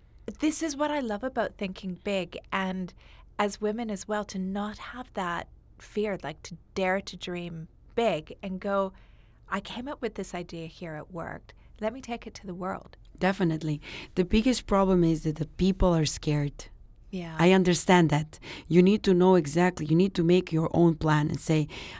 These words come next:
Speaker 2: "How much I have, what do I have, and et cetera" I saw many entrepreneurs that were like, "If I bring this investor, who will invest? And then this one is an extra people, extra work." First, you need to realize by yourself what you want.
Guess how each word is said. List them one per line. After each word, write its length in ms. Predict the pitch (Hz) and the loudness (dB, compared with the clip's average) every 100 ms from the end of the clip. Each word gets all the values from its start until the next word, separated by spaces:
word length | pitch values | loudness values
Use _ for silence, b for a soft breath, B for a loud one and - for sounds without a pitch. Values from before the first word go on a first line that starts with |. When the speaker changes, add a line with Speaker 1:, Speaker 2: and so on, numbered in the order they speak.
| - | 4
Speaker 2:
"How 80 | 180 | 6
much 240 | 220 220 | 6 4
I 60 | 196 | 0
have, 420 | - 170 170 156 | 0 0 0 0
what 140 | 165 170 | 0 2
do 100 | 170 | 2
I 80 | 160 160 | 0 0
have, 160 | 160 | 0
and 100 | 151 | 2
et 120 | 151 - | 0 0
cetera" 360 | 147 147 - - 147 | -2 0 -4 -4 -4
I 20 | |
saw 240 | - 190 | 0 2
many 580 | 190 185 190 208 208 185 | 4 4 6 6 6 4
entrepreneurs 580 | 160 165 156 160 170 165 | 4 0 -2 0 2 0
that 160 | 165 160 | -2 -2
were 120 | 160 160 | -2 -2
like, 120 | - B B | -6 B B
"If 160 | 190 208 | 0 4
I 100 | 214 | 4
bring 280 | 185 190 180 | 4 4 4
this 220 | 180 - | 0 2
investor, 560 | 175 175 175 - 175 165 | 2 2 0 0 -2 0
who 160 | 165 165 | 0 2
will 140 | 170 170 | 2 2
invest? 480 | 170 160 175 170 175 | 2 2 2 2 2
And 80 | 170 | 2
then 140 | 170 | 2
this 260 | 180 185 - | 2 2 2
one 260 | 175 170 - - | 2 2 -2 -4
is 500 | 160 - - - - - | -4 -4 -6 -10 -16 -4
an 120 | 170 165 - | -2 0 2
extra 400 | 196 - - 196 | 0 0 0 0
people, 640 | 185 170 - 156 156 156 B B B B B B - | 2 0 0 0 0 -2 B B B B B B 0
extra 400 | 185 - - 185 | 0 2 2 4
work." 340 | 170 165 - | 4 2 -4
First, 460 | - 196 220 226 185 | 0 6 6 6 2
you 80 | 175 | 2
need 240 | 190 190 | 2 2
to 80 | 175 | 0
realize 380 | 165 185 175 139 | 2 4 2 0
by 180 | 160 196 | 2 4
yourself 540 | 190 175 - 175 170 | 4 4 2 2 2
what 200 | 165 - | -2 2
you 140 | 185 | 4
want. 440 | 208 165 156 - | 6 4 2 -10